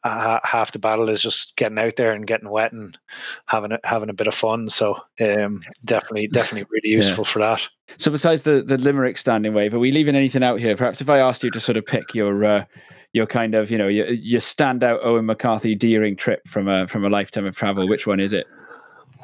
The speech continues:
Speaker 1: Ooh, <laughs> good question. Oh, wow.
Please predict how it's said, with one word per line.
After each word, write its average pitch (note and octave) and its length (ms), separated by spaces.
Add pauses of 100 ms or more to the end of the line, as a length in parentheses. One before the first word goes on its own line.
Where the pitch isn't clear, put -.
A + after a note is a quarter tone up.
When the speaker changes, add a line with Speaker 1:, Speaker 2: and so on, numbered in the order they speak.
(120)
Speaker 1:
Ooh, A2+ 300 (440)
<laughs> - 380
good - 220
question. - 640 (680)
Oh, G#2+ 400
wow. G#2 320